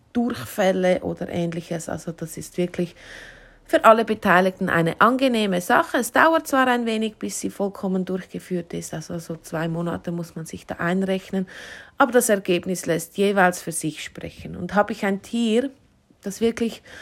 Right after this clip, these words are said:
einen angeschlagenen Darm hat oder auch immer wieder zu solchen Hauterkrankungen oder Hautpilzen neigt,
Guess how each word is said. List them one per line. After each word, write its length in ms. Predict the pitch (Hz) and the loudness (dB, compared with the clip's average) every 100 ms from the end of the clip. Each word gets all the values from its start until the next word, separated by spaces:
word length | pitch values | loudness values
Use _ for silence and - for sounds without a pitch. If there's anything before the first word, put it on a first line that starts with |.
| - - - | -20 -20 0
einen 240 | 311 320 269 | 4 6 6
angeschlagenen 800 | 233 240 233 220 190 196 190 185 | 6 4 2 4 4 2 0 2
Darm 420 | 175 160 165 196 | 2 2 -4 0
hat 380 | 247 254 - - | 2 2 0 -6
oder 500 | - 233 247 254 147 | 4 6 6 6 2
auch 100 | 190 - | 2 0
immer 400 | 254 262 254 208 | 0 2 2 0
wieder 300 | 208 196 190 | -4 -4 -8
zu 160 | - 196 | -6 -4
solchen 560 | - 185 185 190 175 | 0 0 0 -6 -2
Hauterkrankungen 1000 | 233 254 254 233 - 214 202 196 196 190 | 0 0 -2 -8 -6 -4 -4 -4 -4 -4
oder 380 | 175 165 175 - | -4 -6 -8 -2
Hautpilzen 840 | 220 262 - 240 226 226 - 220 208 - - - | 0 0 -2 -2 -2 -2 -4 -4 -4 -12 -18 -6
neigt, 520 | 208 214 202 202 - | 0 2 4 2 -4